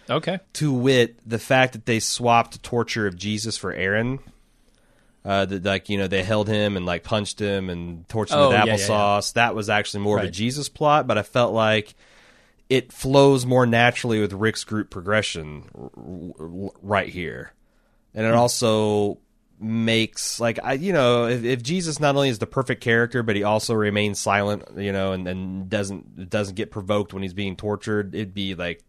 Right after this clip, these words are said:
Speaker 2: too much. Too
Speaker 1: Hmm.
Speaker 2: much. And if they tortured
Speaker 1: Okay.
Speaker 2: both of them, it would just be them,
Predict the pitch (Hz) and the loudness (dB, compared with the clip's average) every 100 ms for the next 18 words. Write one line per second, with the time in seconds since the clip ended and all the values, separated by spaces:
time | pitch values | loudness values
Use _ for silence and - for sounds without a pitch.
0 | _ - 175 87 64 - - - _ _ | _ -4 -2 -2 -4 -12 -16 -18 _ _
1 | - 113 80 - - - _ _ _ _ | -6 -6 -6 -8 -14 -18 _ _ _ _
2 | _ 127 131 123 170 156 131 135 135 113 | _ -2 -2 2 2 2 2 2 4 2
3 | 101 101 101 101 90 98 - 95 85 95 | 2 0 -2 -4 -4 -8 -6 -6 -4 -2
4 | 92 87 90 | -2 -4 -8